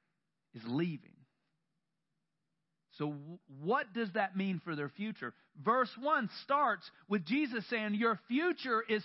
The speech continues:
secure because I'm going to the Father to prepare a place for you that you're gonna be in residence with the Father. You're gonna live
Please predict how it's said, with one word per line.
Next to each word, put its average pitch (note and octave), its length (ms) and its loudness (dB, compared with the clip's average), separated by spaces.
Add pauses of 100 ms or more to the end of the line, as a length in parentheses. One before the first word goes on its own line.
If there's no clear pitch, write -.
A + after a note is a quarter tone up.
secure C4 400 0
because G3+ 260 -2
I'm G3+ 160 2
going D4+ 340 2
to C#4 100 -6
the C4 120 -2
Father G#3 580 2 (220)
to G#3 100 0
prepare B3+ 580 4
a B3 100 -2
place G#3 440 0 (520)
for A#3 180 4
you A3+ 500 0 (300)
that G#3 180 2
you're D#4+ 220 6
gonna D#4+ 220 2
be G3+ 260 2
in D4+ 380 -2
residence C4 680 2 (300)
with A#3 220 0
the - 80 -2
Father. F3+ 540 0 (840)
You're D4+ 180 2
gonna G#3+ 220 2
live B3+ 640 6